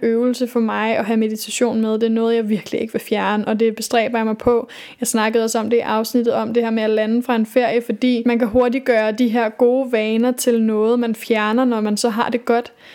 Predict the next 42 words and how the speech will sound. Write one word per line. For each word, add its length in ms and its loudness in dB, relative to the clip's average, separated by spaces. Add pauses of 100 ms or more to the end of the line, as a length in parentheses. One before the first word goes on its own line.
(340)
Men 320 2
det 80 -4
er 40 4
bare 160 0
så 100 -6
tydeligt 320 0
for 60 0
mig, 320 -2
at 100 -2
de 80 0
skal 160 -2
ikke 120 -4
fjernes, 420 0
de 120 -2
skal 160 0
blive 180 0
ved 80 2
med 120 2
at 120 -4
være 260 0
der, 80 2
ligegyldigt 480 0
hvor 120 0
godt 300 0
jeg 100 -2
har 200 -2
det, 100 -2
for 100 0
det 100 2
er 40 2
noget, 180 0
der 80 0
bliver 180 0
ved 400 2
med 120 0
at 140 -2
skabe 400 0
bedre 400 2
og 140 0
bedre 340 0
og 120 -4
bedre. 480 2